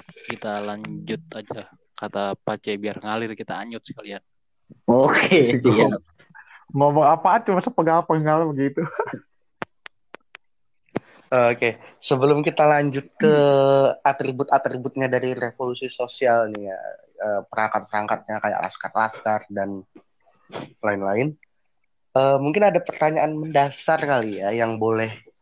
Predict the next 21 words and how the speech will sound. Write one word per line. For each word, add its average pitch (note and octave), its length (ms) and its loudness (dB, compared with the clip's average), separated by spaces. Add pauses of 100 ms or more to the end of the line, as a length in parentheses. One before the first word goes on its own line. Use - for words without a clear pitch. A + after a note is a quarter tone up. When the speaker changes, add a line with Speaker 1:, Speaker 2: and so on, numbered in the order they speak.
(420)
Speaker 4:
gue A2+ 240 -2
ajuin A2 480 -6
di G#2 80 -10
sini. A2 340 -6 (1200)
Eh, B2+ 480 6 (240)
gue F3 240 2
langsung F3+ 400 2
keinget E3+ 640 -4
jadinya A#2 320 -2
nih A2 160 -6
soal A2+ 380 4 (640)
sejarah A#2+ 560 2 (240)
total. C3 400 2 (840)
Sejarah C#3 480 0
total D3+ 320 -2
itu D#3 160 -2
kan G3+ 160 2 (1200)
sekarang C#3+ 540 -2
ini F#3 80 0
lagi B2+ 340 0
di A#2 220 -10